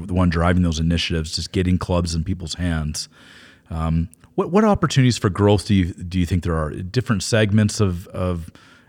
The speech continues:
you know, people or, or individuals that we should focus on as an industry?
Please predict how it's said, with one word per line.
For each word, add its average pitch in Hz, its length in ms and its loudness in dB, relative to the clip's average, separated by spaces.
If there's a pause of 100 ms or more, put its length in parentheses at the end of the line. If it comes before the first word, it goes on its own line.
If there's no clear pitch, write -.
you 95 100 -6
know, 82 100 -2
people 117 360 2
or, 95 480 2
or 87 240 -2
individuals 95 560 0
that 85 200 -8
we 101 140 -2
should 101 180 -2
focus 98 300 -2
on 95 140 -2
as 82 140 -2
an 90 80 0
industry? 95 440 -2